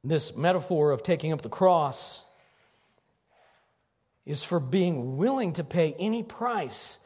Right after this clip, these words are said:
for the glorious gift of life that Jesus gives. True, true conversion causes a person to view Jesus and the hope of heaven as so precious that no personal sacrifice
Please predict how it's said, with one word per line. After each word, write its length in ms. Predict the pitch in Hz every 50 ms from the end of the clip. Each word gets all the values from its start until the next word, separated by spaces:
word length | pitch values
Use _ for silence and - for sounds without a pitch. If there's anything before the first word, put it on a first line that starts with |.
| _ _ _
for 220 | - - 175 175
the 80 | 160 151
glorious 580 | 135 120 143 175 190 185 214 208 202 185 - -
gift 340 | 156 147 185 147 113 -
of 120 | - 123 120
life 340 | 139 156 147 117 104 - - -
that 140 | - 104 104
Jesus 420 | - - 117 107 101 104 95 -
gives. 440 | - - 76 - - - - - - _ _ _ _ _ _ _ _ _ _ _ _ _ _ _ _ _ _ _ _ _ _ _ _ _ _ _ _ _ _ _ _ _ _ _
True, 320 | - - - 220 262 277 - -
true 260 | - - 262 277 285
conversion 680 | 269 285 269 247 196 175 196 208 220 233 208 175 196 175
causes 440 | - - 208 202 208 196 196 175 170
a 60 | 180
person 340 | - 202 196 185 - 202 185
to 60 | 175
view 240 | 156 170 185 185 175
Jesus 680 | 135 120 143 185 226 240 226 180 165 151 127 - - - - - - -
and 160 | - 185 185 185
the 80 | 180
hope 240 | 139 131 220 214 214
of 140 | 208 165 139
heaven 340 | 139 220 202 202 180 151 - - - - -
as 140 | - 180 170
so 460 | - - - - - 269 254 262 320
precious 720 | 330 - - 302 285 277 262 - - - - - - - - - - - - -
that 200 | - 180 180 165
no 360 | 170 170 190 214 262 302 339 349
personal 560 | - - 254 269 170 - - 180 165 160 147
sacrifice 800 | - - 190 180 175 175 170 143 - 165 147 127 117 - -